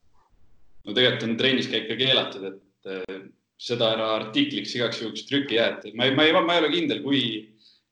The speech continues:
kui legaalne see on hetkel, et me seal jõusaalis hommikuti käime, mis on ka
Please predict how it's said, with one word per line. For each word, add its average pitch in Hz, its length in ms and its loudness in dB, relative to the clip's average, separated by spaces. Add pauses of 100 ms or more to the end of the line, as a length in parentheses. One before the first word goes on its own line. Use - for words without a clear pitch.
kui 127 340 0
legaalne 113 460 2
see 127 100 -2
on 113 140 -4
hetkel, 98 340 -8
et 95 160 -10
me 98 120 -10
seal 98 420 -6
jõusaalis 101 720 -2
hommikuti 107 400 -4
käime, 110 380 2
mis - 180 -6
on 104 80 -10
ka 113 140 0